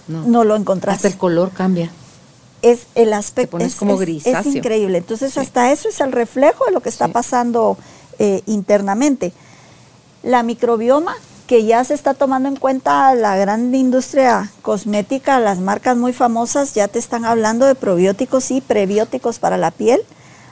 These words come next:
Speaker 2: Eh, hay un estudio que encontré que con solo dos probióticos, eh,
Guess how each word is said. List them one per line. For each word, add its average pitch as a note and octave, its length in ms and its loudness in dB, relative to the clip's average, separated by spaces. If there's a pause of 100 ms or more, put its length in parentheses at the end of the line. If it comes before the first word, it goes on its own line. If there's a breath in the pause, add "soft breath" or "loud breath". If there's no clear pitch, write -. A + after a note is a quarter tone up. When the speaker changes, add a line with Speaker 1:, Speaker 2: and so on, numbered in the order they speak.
(160 loud breath)
Speaker 2:
Eh, G#3+ 220 2
hay G#3 180 4
un A#3 100 0
estudio B3+ 480 2
que C4 100 -6
encontré G3 540 -2
que A#3+ 480 2
con F3+ 220 -6
solo A#3+ 360 2
dos B3 440 2 (320)
probióticos, G#3+ 960 -2
eh, D#3+ 320 -2